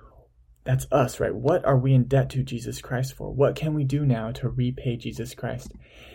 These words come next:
And I love what Brad Wilcox talks about on this subject. He shares a story in his famous talk called His Grace is Sufficient. If you haven't read it, I highly endorse that talk.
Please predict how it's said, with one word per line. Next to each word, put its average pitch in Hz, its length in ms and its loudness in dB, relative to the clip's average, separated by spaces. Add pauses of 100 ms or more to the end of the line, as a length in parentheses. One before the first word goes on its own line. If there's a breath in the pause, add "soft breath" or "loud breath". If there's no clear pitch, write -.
(120 loud breath)
And 143 140 2
I 143 80 8
love 139 340 6
what 175 220 0
Brad 131 260 6
Wilcox 127 520 0
talks 123 320 -6
about 117 280 -4
on 117 140 -4
this 113 160 -8
subject. 123 380 -6
He 131 120 4
shares 156 280 4
a 143 60 4
story 135 460 4
in 120 100 0
his 117 260 -4 (280 soft breath)
famous 135 300 4
talk - 260 -2
called 113 220 0
His 120 180 -2
Grace 131 300 4
is 123 180 -8
Sufficient. 123 420 -4
If 127 120 -8
you 117 80 -2
haven't 120 160 -4
read 120 140 2
it, 117 140 0
I 123 100 -6
highly 123 640 -2
endorse 120 360 -4
that - 180 -8
talk. 127 320 -6